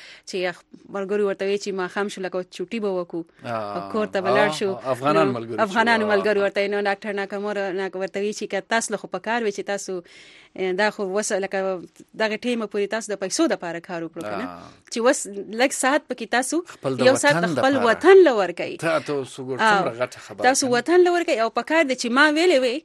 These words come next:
Speaker 2: مهم.
Speaker 1: چې وخت ختم شو، کور ته ځو، او تاسو ما ته ویلې چې نه،
Speaker 2: نه.
Speaker 1: یو ساعت بل نور کار کوو.
Speaker 2: نور کار کوو.
Speaker 1: چې تاسو داسې ویلې وې.
Speaker 2: نو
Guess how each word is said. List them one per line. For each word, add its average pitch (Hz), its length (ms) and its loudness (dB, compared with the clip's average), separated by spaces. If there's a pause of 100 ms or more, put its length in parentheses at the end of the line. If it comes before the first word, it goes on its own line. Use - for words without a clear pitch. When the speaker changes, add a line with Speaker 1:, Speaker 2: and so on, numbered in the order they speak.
(120)
Speaker 2:
مهم. 233 260 -10
Speaker 1:
چې 247 80 -2 (220)
وخت 285 200 4
ختم 339 340 0
شو، 240 140 -2
کور 349 200 4
ته 269 220 2
ځو، 226 160 -4
او 202 100 0 (120)
تاسو 302 200 4
ما 277 120 2
ته 269 100 -2
ویلې 269 200 0
چې 220 320 -4
نه، 202 180 2 (220)
Speaker 2:
نه. 233 260 -8
Speaker 1:
یو 254 100 6
ساعت 233 420 -2
بل 240 200 2
نور 208 140 -4 (100)
کار 196 120 -4 (100)
کوو. 196 160 -6
Speaker 2:
نور 113 340 -12
کار 95 260 -14
کوو. 127 140 -18
Speaker 1:
چې - 160 -6
تاسو - 240 0
داسې 160 320 -8
ویلې - 240 -12
وې. - 80 -18
Speaker 2:
نو 113 180 -12